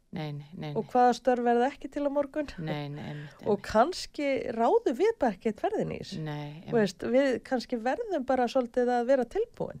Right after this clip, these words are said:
Speaker 1: Já, já.
Speaker 2: Og ég, ég held að, eins og þú segir, við erum,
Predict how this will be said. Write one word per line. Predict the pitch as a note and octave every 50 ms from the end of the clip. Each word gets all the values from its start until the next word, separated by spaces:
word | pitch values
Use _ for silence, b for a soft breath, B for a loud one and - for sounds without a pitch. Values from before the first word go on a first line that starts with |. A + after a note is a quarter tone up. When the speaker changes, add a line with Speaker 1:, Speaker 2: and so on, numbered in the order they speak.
| - _
Speaker 1:
Já, | - D#3+ D3+ D3
já. | D3 D3 D3+ - B B B
Speaker 2:
Og | B - G#3+ G#3 G#3 G3+ G3+ G3
ég, | G#3 G3+ G#3+ A#3+ C4+ E4 E4 C#4+ - - -
ég | - A3 A3 B3 C4+
held | C4+ C#4+ C#4 C4+ -
að, | C#4 B3+ A#3+ A#3 A#3 - - -
eins | A#3 - B3
og | A#3+
þú | B3+ C4 C4 -
segir, | C#4 D4 D#4 B3 G3+
við | G#3 A#3 A#3+ B3+
erum, | B3+ A#3+ A#3 A3